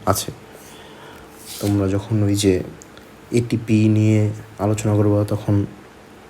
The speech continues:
তোমাকে জুল থেকে ক্যালোরি, ক্যালোরি থেকে জুলে কনভার্ট করতে বলতে পারে, বা ক্যালোরি থেকে কিলো ক্যালোরিতে, এগুলো বলতে পারে।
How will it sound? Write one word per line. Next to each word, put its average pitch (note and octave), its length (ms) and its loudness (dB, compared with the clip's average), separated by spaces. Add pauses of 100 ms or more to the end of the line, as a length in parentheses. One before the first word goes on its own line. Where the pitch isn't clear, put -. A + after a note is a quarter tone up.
(1120)
তোমাকে G2+ 440 2 (200)
জুল G#2+ 240 4
থেকে A2 300 0
ক্যালোরি, G#2 340 2
ক্যালোরি G2+ 360 0
থেকে G#2+ 180 -2
জুলে G2+ 260 2
কনভার্ট G#2 400 -2
করতে G#2+ 420 -4
বলতে A2+ 360 2
পারে, G2+ 220 -6 (800)
বা - 120 -4
ক্যালোরি G#2 320 4
থেকে G#2 260 0
কিলো G#2 200 4
ক্যালোরিতে, G2+ 500 2
এগুলো - 840 -10
বলতে G#2 320 0
পারে। - 200 -6